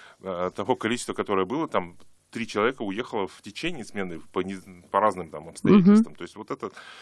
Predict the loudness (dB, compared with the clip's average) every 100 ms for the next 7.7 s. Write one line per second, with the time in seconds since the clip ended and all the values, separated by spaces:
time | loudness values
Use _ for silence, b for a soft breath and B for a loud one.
0 | B _ -16 -4 -4 -2 -2 -2 -2 -6
1 | -8 -8 -14 -8 -4 -4 -4 -6 -4 -6
2 | -6 -6 -4 -6 -6 -8 -8 -8 -12 -12
3 | -10 -6 -4 -4 -2 -2 -2 -6 -2 -2
4 | -2 -6 -8 -6 -2 -2 -4 -12 -12 -4
5 | -2 -2 -4 -12 -18 -16 -16 -16 -8 -6
6 | -4 -8 -14 -12 -8 -6 -6 -8 -10 -12
7 | -10 -10 -12 -16 -14 -16 -18